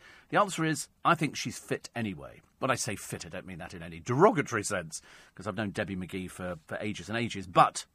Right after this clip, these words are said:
I think she's, she just does exercise. She always did exercise,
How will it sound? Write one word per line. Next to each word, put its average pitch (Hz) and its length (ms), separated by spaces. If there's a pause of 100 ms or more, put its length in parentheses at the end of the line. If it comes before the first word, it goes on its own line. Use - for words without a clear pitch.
(800)
I 139 100
think 139 260
she's, 127 300 (240)
she - 160
just 147 240
does 131 280
exercise. 113 500
She 196 100
always 254 240
did 139 140
exercise, 85 720